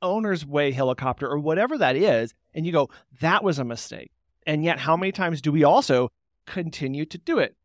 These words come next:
"Oh, because they keep coming back to me. They said, 'Oh, you did so, such a wonderful job.'" And you go, "Yeah, I did a great job." And that, they really see that. So I guess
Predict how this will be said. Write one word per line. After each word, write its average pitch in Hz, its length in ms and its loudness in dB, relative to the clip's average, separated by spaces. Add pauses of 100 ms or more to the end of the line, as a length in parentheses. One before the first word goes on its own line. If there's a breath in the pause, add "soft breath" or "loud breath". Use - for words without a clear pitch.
(100)
"Oh, - 120 -12
because - 260 -10
they 202 100 -4
keep 226 180 -10
coming 190 260 -6
back 156 220 0
to 160 80 -12
me. 151 100 -4
They 143 120 -2
said, 175 160 -2
'Oh, 202 120 2
you 185 160 -4
did 170 220 -6
so, 160 240 -4
such 160 160 -12
a 160 60 -10
wonderful 143 260 -4
job.'" 131 340 0
And 143 100 -12
you 160 60 -10
go, 160 60 -6
"Yeah, 285 180 -4
I - 120 -6
did 330 160 -10
a - 40 -8
great - 220 -18
job." - 280 -10
And 151 100 -6
that, - 180 -6
they 160 100 -2
really 170 200 -4
see 247 180 -6
that. 104 160 -6
So 139 80 -2
I - 20 -4
guess 202 200 0